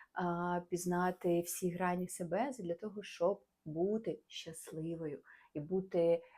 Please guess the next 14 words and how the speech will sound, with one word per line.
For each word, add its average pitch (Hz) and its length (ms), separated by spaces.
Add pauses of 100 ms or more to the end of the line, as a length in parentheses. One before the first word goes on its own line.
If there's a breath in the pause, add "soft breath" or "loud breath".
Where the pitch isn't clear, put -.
(180 loud breath)
е, 160 120
знаєте, 185 260
жити 170 420 (240)
життя 165 840
жінкою, 170 540
якій 151 280
можна 151 420
все. - 280 (760 loud breath)
А, 175 280
додивіться 214 400
це 185 220
відео 180 280
до 175 120
кінця, 233 640